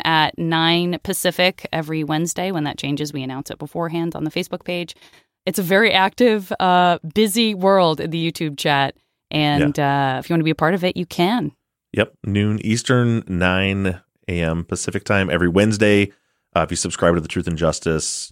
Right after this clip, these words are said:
Speaker 2: uh, YouTube channel, and if you hit the little subscriber notification bell, then it'll, should let you know when we go live. Um, and yeah, I'll just, there's in the, in the chat, the last thing we'll talk about before we close things out is people are asking, like,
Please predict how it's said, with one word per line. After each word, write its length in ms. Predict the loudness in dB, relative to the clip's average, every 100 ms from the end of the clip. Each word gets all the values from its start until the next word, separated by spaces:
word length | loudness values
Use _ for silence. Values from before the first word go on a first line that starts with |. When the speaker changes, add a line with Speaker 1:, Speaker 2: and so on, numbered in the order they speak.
| -4
Speaker 2:
uh, 120 | -2
YouTube 400 | 0 -2 -4 -4
channel, 560 | -4 -4 -2 -2 -4 -8 _ _ _ -6
and 300 | -2 0 -2
if 100 | 0
you 80 | 0
hit 80 | 2
the 100 | 2
little 180 | 2 -2
subscriber 500 | -6 0 2 4 2
notification 580 | 0 -2 -2 -2 0
bell, 200 | 2 2
then 160 | 0 -4
it'll, 160 | -4 -4
should 240 | -4 -2
let 120 | -2
you 120 | -2
know 400 | -2 0 0 -2 -8 _ _ -2
when 140 | 0
we 80 | 2
go 140 | 0
live. 500 | 2 2 2 2 0 -2
Um, 440 | 0 0 0 -4 -2
and 240 | -2 -2 0
yeah, 140 | 2
I'll 180 | 4 4
just, 220 | 2 0
there's 280 | 0 -2 -8 _ _ _ _ _ _ _ -4
in 220 | 0 4
the, 260 | 4 2 0
in 100 | -2
the 60 | 0
chat, 260 | 0 0
the 80 | 0
last 220 | 0 0
thing 100 | -2
we'll 80 | -2
talk 200 | -2 -2
about 100 | -2
before 120 | -2 -4
we 40 |
close 220 | 0 -2
things 220 | -2 -2
out 180 | 0 0
is 60 | -2
people 220 | -6 -4
are 80 | -2
asking, 340 | -4 -6 -8
like, 240 | -8 -10